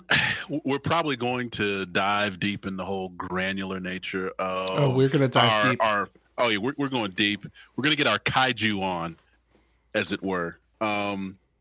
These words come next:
Speaker 1: but what did I think about the movie? I thought the movie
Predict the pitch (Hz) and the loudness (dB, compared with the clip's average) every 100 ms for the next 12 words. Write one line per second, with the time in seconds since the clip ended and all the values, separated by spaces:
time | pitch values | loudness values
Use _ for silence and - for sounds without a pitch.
0 | - 123 117 - _ _ _ _ _ _ | -2 0 0 -2 _ _ _ _ _ _
1 | _ _ _ _ - 120 156 175 156 151 | _ _ _ _ -6 -2 0 0 -2 -4
2 | 143 139 135 151 120 - 123 123 147 170 | -2 -4 -4 -6 -6 -4 -4 0 -2 -2
3 | 175 156 151 147 147 | -2 -2 0 -2 -4